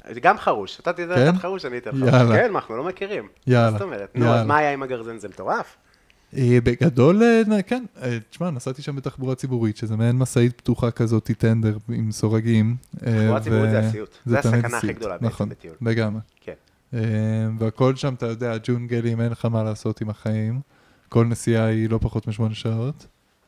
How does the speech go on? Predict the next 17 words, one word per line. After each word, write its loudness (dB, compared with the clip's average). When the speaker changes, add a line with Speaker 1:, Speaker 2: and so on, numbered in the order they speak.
Speaker 2:
ו-, -4
וכן, -2
ועולים -2
שודדי -6
דרכים -8
על -8
ה-, -8
על -6
כלי -2
הרכב, -2
ופשוט, -8
אה, -2
הם -4
כזה -4
עם -2
מצ'טות -2
וגרזנים, -4